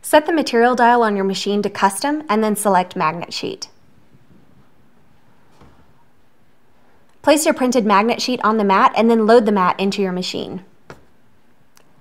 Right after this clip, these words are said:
Press the blinking go button on your machine to begin the cut. Once the cut is finished, we now have our own personalized magnets.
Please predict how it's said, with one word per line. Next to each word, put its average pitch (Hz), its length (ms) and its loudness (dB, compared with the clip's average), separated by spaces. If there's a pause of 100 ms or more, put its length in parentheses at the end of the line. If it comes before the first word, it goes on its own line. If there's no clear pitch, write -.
(240)
Press 302 200 2
the 269 120 0
blinking 226 400 -2
go 185 180 6
button 339 300 2
on 330 100 -4
your 311 80 -2
machine 339 440 -2
to 262 100 -4
begin 190 320 -2
the 170 80 -8
cut. - 320 -6 (320)
Once 240 240 0
the 262 80 2
cut 247 180 0
is 233 140 -2
finished, 208 500 -2
we 220 140 4
now 220 160 2
have 226 180 -2
our 202 160 4
own 202 220 -2
personalized 190 880 -4
magnets. 160 720 -4